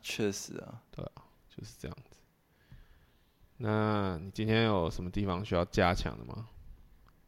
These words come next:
Speaker 1: 我觉得我需要加强的，其实跟你很像欸。
Speaker 2: 嗯。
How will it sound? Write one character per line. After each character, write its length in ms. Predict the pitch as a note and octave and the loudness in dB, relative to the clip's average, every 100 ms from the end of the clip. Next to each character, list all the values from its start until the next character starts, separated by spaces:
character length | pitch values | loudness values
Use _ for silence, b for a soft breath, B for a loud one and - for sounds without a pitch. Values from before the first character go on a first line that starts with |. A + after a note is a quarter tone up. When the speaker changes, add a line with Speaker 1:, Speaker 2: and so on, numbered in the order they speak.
| - _ _ _ _ _ - _ _ _ _ _ | -20 _ _ _ _ _ -20 _ _ _ _ _
Speaker 1:
我 160 | A#2 A2 | 0 0
觉 240 | - A#2+ | 4 6
得 180 | D3 D3+ | 8 8
我 180 | A#2+ F#2 | 6 4
需 240 | - - | 0 4
要 200 | C3 C3 | 8 8
加 300 | A#2 - G#2 | 8 8 8
强 320 | A2 - F2+ - | 8 2 -2 -2
的， 360 | - - C3 - _ _ _ _ _ _ _ _ | -4 -4 -8 -16 _ _ _ _ _ _ _ _
其 500 | - - A#2+ C3 C#3+ | -4 0 4 6 6
实 100 | C#3+ - | 4 6
跟 160 | D3 | 6
你 100 | C3+ | 6
很 160 | G2+ F#2+ | 2 0
像 240 | - - | 0 0
欸。 180 | - B2 - | -2 -12 -8
Speaker 2:
嗯。 300 | A2+ F#2 G2+ | -4 -4 -4